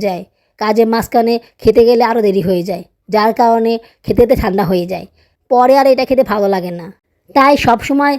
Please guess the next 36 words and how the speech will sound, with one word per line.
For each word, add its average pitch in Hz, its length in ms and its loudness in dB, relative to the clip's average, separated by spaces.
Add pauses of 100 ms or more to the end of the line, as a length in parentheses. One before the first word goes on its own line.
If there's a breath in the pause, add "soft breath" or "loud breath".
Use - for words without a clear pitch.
(120)
এটা 247 280 0
বানাই 208 300 -2
না। 170 80 -10 (320)
যখন 247 340 0
হাতে 254 240 2
সময় 240 340 -2
থাকে 247 200 0 (340 loud breath)
বা 233 160 0
যখন 247 220 0 (100)
কোনো 277 160 2
উপায় 254 240 2
থাকে 247 220 -2
না, 262 60 -2 (240)
তখন 214 240 -4
এটা 247 120 2
বানাই। 185 360 0 (600)
এছাড়া 285 360 4
প্রায় 247 360 0
সময় 277 320 -2 (280 loud breath)
রুটি 233 180 -2
বানানো 226 340 0
হয়। 180 280 -4 (520)
তোমরা 226 240 -2
যারা 247 160 0
সবসময় 233 440 -2 (240 loud breath)
আমার 220 260 -2
ব্লগ 214 180 2 (140)
দেখো, 214 240 -4 (160)
তারা 214 200 -4
তো 226 100 -4 (100)
দেখো 202 260 -4 (300)
যে 208 160 2 (140)
আমি 262 160 -2 (340 soft breath)
সবসময় 240 440 0
রুটি 233 240 2
বানাই। 190 320 0